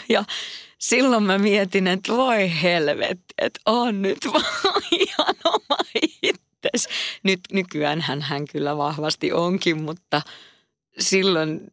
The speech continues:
silloin mulla tuli monesti se fiilis, että mm, tässä on <laughs> nyt niinku näitä eri persoonia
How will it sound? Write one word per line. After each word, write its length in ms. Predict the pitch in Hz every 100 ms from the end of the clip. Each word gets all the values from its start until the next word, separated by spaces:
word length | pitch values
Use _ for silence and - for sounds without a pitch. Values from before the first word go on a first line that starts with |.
| -
silloin 360 | - 185 180 156
mulla 200 | 160 165
tuli 240 | 170 170 156
monesti 500 | 147 151 156 - -
se 200 | - 139
fiilis, 460 | - 143 131 131
että 180 | 110 - - _ -
mm, 520 | 190 185 151 139 160 208 -
tässä 300 | 147 214 202
on 60 |
<laughs> 40 | 294 220
nyt 180 | 302 339 -
niinku 260 | 349 - 302 320 -
näitä 260 | 240 226
eri 380 | - 214 214 220 -
persoonia 840 | 196 269 - - 180 170 151 85